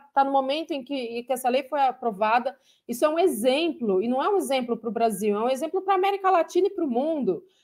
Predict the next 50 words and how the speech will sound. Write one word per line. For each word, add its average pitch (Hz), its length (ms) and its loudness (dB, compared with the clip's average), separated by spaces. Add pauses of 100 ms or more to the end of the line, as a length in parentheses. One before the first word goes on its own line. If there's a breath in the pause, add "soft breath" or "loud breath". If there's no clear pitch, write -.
(120)
porque 240 200 0
a 269 40 4
gente 339 280 -4
tem 370 160 -2
que 392 100 -2
caminhar 349 480 0
no 381 100 0
sentido 359 460 0
do, 277 240 -6
de 240 80 -4
uma, 285 400 0
de 220 80 -8
uma 285 120 -2
regulação 294 440 -2
internacional. 269 880 -2 (220 soft breath)
A 226 80 0
gente 240 160 -2
não 302 160 -2
pode 302 460 0
ir - 20 -6
na 247 180 0
contramão 226 440 -2
da 214 80 2
história. 214 680 2 (360)
É, 214 320 4
moderno 277 760 4
é 381 140 4
vida, 208 520 0
moderno 247 400 0
é 403 40 0
direito 403 340 2
à 339 80 4
vida. 220 440 0
Não 233 140 -2
por 339 140 -2
acaso 320 340 0
a - 20 -6
União 285 200 -4
Europeia 269 500 2
acaba 262 300 0
de 254 100 -4
aprovar 247 400 0
o 202 80 -4
Green 269 240 -4
Deal 269 420 -2
e 262 60 -6
o 254 60 -6
Farm 262 300 0
to 254 120 -14
Fork, 277 380 2